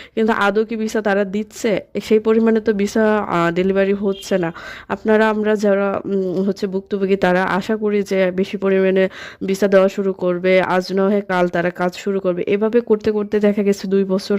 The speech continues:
হয়ে গেছে, কিন্তু ভিসা প্রসেসিংয়ের কোনো সমস্যারই সমাধান হয়নি, বরঞ্চ দিনকে দিন, আহ, ভিসা প্রসেসিংয়ের যে কাজ, সেটা জটিল হয়ে যেতেছে, নিয়মের উপরে নিয়ম দাঁড় করানো হয়েছে।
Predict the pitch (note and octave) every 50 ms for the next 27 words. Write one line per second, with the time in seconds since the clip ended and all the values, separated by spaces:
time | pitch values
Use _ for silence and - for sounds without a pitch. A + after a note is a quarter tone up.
0 | - - F#3+ F#3 F#3 F#3+ F#3 - - G3+ - - - - - - - - - -
1 | G3+ G#3 G#3 G#3+ G#3+ G3+ A3 A3 - B3 A#3 - A#3 A#3 - B3 A#3 - A3+ A3+
2 | A3+ A3+ A3 - G3 F#3 F#3+ G3+ G#3+ - G#3 F#3+ F#3 G3 - - G3+ G3+ A3+ A3+
3 | A3 F#3+ F#3 F3 F3 F3+ F3+ F#3+ F3+ - - F3+ F3+ F3 F3 F3 F3+ G3 F#3+ F#3
4 | F3 F3 F#3 G3 G3+ - A3+ A3 A3 G#3+ G3 G3 G3 G3+ G3+ G3+ - G#3+ G#3+ G3+
5 | F#3+ G#3 G#3 G#3 A3 A#3 - - - - - - - - F3 F3 F3+ F#3+ - G#3
6 | G3+ - G3 G3+ - G3+ G3+ - G3+ G3 F#3+ F#3+ F#3+ F#3+ G3 G3 F#3+ G3 F3 F3
7 | F3+ - - - G3 F3+ - F#3 F3+ - - G#3 G#3+ G#3 G#3 G3 G3 G#3 F3+ F3+
8 | F3 F3 F3 E3+ F#3 F3+ F3+ - - G3 F#3+ G3 F#3+ G3 F#3 F#3 G3 F#3+ G3 G3
9 | F#3+ F#3 F3+ - - G3 F#3+ F#3 F#3 F3+ F3+ F3+ F3+ F3 - - - - - -
10 | _ F3+ F#3+ F#3 F3 F#3 - F#3+ F3+ F#3 F3+ F3+ F3+ F#3+ F3+